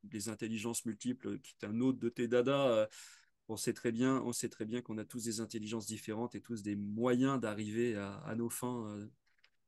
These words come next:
personnelles. Voilà, <laughs> chacun a ses, a ses, a ses méthodes et son mode de fonctionnement.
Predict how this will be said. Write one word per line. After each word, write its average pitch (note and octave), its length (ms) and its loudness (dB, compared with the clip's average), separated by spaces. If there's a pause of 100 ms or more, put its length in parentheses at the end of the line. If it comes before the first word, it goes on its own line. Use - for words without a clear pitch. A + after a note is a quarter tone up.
(240)
personnelles. C3 560 0 (100)
Voilà, A#2+ 360 -2
<laughs> G#2 280 0
chacun - 380 -4
a A#2+ 60 -4
ses, - 260 -4
a A2 120 -6
ses, - 240 -2
a A2 80 -4
ses A2+ 160 -2
méthodes A#2 360 0
et A2 60 -2
son G#2+ 160 -6
mode G#2+ 160 -6
de G#2 100 -8
fonctionnement. A2+ 520 -8